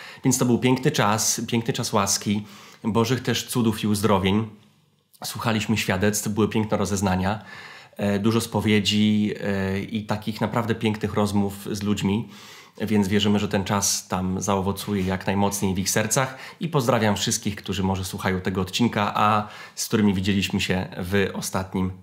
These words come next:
czasie w Niemczech. I mam nadzieję, że do zobaczenia.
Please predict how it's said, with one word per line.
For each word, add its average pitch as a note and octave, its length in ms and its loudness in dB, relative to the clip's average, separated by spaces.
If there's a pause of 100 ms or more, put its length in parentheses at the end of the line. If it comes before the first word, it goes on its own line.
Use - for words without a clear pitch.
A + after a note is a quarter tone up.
czasie F#2 440 -4 (160)
w G#2+ 100 -2
Niemczech. G2+ 520 0 (540)
I C#3 80 2
mam B2 160 6
nadzieję, G#2 360 2
że G2 140 0
do G2 140 -2
zobaczenia. G2 540 0